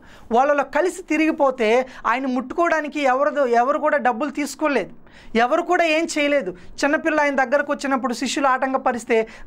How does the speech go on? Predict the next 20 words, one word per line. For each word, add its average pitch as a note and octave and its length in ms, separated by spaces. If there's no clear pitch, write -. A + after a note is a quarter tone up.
గద్దించాడు, C4+ 480
"రానివ్వండి" C#4 640
అన్నాడు. A#3 340
కనుక, C4 500
కానీ E4+ 180
నేటి D4 400
దినాలలో D4 580
అలాంటి B3+ 340
సేవకులు C#4 560
కొద్దిగా D#4+ 580
ఉన్నారని D4 380
చెప్తున్నాను, A#3 480
అస్సలు D#4 420
లేరని C#4 400
చెప్పట్లేదు. A3 520
కానీ C4 220
మనము B3+ 380
చూసే C#4 220
ప్రతి C4+ 440
ఒక్కరూ C#4 540